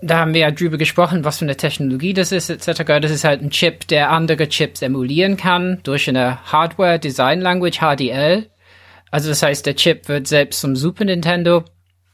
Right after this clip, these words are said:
Und das hat einen H D M I-Ausgang sowieso. Das heißt, man kann das Ding,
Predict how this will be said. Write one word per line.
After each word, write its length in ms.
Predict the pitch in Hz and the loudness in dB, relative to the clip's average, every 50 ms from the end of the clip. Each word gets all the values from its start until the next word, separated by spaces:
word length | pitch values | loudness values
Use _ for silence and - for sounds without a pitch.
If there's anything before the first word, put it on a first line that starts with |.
| _ _ _ _ _ _ _ _ _ - - | _ _ _ _ _ _ _ _ _ -12 -8
Und 140 | - 165 135 | -6 -2 0
das 140 | 190 175 - | 0 0 0
hat 120 | 202 175 | 0 -2
einen 140 | - 156 147 | 0 -2 0
H 120 | 175 175 | 0 0
D 120 | 165 165 151 | 0 0 0
M 120 | 143 139 | 0 0
I-Ausgang 720 | 127 127 165 190 190 165 190 202 - - - 180 170 170 143 | -2 -2 -4 -2 0 2 2 0 0 0 0 0 0 0 0
sowieso. 420 | 131 143 143 170 208 190 214 202 | -2 -2 -2 0 0 0 0 2
Das 160 | 175 170 - | 0 0 2
heißt, 380 | 180 165 160 151 - - - - | 2 0 0 -2 -6 -8 -10 -4
man 200 | 165 151 151 147 | -2 -2 0 0
kann 280 | - 160 147 170 185 | 0 0 0 0 0
das 180 | 175 170 165 - | -2 -4 -4 -2
Ding, 500 | - 160 160 165 165 156 156 151 - - | 0 0 0 0 -4 -6 -8 -8 -10 -14